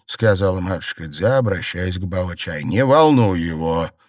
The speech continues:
У Бао Чай не проходило чувство неловкости, а тут еще Фэн Цзэ стал ее поддразнивать, ей ничего не оставалось, как уйти.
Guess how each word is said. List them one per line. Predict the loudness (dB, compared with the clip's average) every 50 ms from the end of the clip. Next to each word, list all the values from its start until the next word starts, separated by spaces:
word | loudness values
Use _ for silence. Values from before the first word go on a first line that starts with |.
| -20 -20 -20 -20 -20 -20 -20 -20 -20 -20 _ _ 0
У | 2 6
Бао | 6 8 6 6
Чай | 4 2 0 0 2 2 4 4
не | 2 2
проходило | 4 2 2 4 4 4 4 4 2 2 2 2 2
чувство | 2 2 0 0 0 0 -4 -2 0 2
неловкости, | 4 4 4 4 4 4 2 2 0 -2 -6 -10 -8 -6 -4 -4 -4 -4 -8 _ _ _ _ _ _ -2 0
а | 0 2
тут | 2 0 0 0
еще | -2 0 -2 -2
Фэн | -2 -2 -2 0 0 0
Цзэ | 0 -2 -2 -2
стал | -4 -6 -4 -2 -2 0
ее | 0 -2 -4 -4
поддразнивать, | -2 -4 -4 -4 -4 -8 -6 -6 -6 -8 -10 -10 -12 -12 -12 -12
ей | -10 -6 -2
ничего | -2 -2 -2 -2 -4 -6 -4 -4
не | -4 -4
оставалось, | -6 -8 -8 -8 -8 -8 -8 -8 -10 -10 -12 -12 -14 -14 -14 -14 -14 -14 -14
как | -14 -14 _ -14
уйти. | -16 -16 -16 -16 -18 -20 -18 -18 -20 _